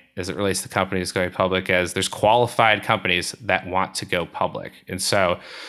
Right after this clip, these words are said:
two big things I would kinda look at. Number one is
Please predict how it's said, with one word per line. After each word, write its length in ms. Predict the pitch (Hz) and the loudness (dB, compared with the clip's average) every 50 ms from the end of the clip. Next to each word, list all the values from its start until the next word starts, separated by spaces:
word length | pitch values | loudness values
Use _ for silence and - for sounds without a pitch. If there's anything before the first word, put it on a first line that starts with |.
| - - | -14 -6
two 140 | - - 175 | -2 -2 2
big 260 | 139 156 151 131 104 | 4 4 4 4 4
things 240 | - 135 127 117 104 | 2 2 2 4 6
I 100 | 117 110 | 6 6
would 80 | 107 101 | 6 4
kinda 220 | - 113 104 98 | 2 2 2 4
look 200 | 92 95 90 92 | 2 2 0 2
at. 220 | 87 82 78 - 104 | 0 0 0 0 0
Number 240 | 104 110 113 113 | 0 0 2 2
one 220 | 110 107 107 110 107 | 4 4 4 4 4
is 200 | 101 95 87 | 4 2 0